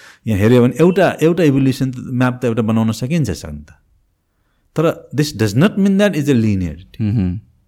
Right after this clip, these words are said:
Speaker 1: तर व्यास-, व्यापक चेन्जेस भइरहेको हुन्छ नि त्यहाँ। त्यसैले त्यो ह्यु-, ह्युमन इभोल्युसनमा नि मान्छे पहिला त्यो पुच्छर थियो, त्यो पुच्छर खिइँदै गयो, यसरी गर्दा बायोलोजिकल यस्तो सबै त्यही नै हो, बाँकी सबै कुरा त्यही नै हो, खालि पुच्छरमा मात्रै चाहिँ त्यो खिइने कुराहरू भयो भन्ने कुरामा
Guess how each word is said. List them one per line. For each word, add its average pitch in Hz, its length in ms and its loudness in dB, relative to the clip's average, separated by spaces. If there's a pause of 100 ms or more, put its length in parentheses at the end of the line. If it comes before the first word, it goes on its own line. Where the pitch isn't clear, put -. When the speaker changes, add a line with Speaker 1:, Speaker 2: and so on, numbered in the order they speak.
(600)
Speaker 1:
तर 381 80 0 (400)
व्यास-, - 400 -10 (240)
व्यापक 190 480 -8
चेन्जेस 139 400 0
भइरहेको 90 440 -4
हुन्छ 80 160 -10
नि 123 180 -6
त्यहाँ। 80 220 -18 (600)
त्यसैले 175 400 -2
त्यो 165 160 -2
ह्यु-, 101 240 -2
ह्युमन 156 320 2
इभोल्युसनमा 156 540 -2
नि 156 100 -6
मान्छे 139 320 -2
पहिला 135 240 0
त्यो 123 160 -8
पुच्छर 127 400 -4
थियो, 131 240 -2
त्यो 135 80 -6
पुच्छर 123 320 -6
खिइँदै 123 480 0
गयो, 123 240 -2
यसरी 120 260 -4
गर्दा 120 300 -4 (240)
बायोलोजिकल 139 640 0
यस्तो 113 260 -2
सबै 170 320 4
त्यही 160 240 0
नै 170 160 0
हो, 156 240 2
बाँकी 131 400 -4
सबै 156 320 -4
कुरा 160 240 -2
त्यही 160 240 0
नै 185 80 -2
हो, - 20 0 (220)
खालि 190 240 4
पुच्छरमा 175 400 0
मात्रै 160 340 -2
चाहिँ 170 140 -6
त्यो 156 80 -2
खिइने 147 720 -4
कुराहरू 151 400 -2
भयो 127 320 -2
भन्ने 110 240 -2
कुरामा 147 380 -4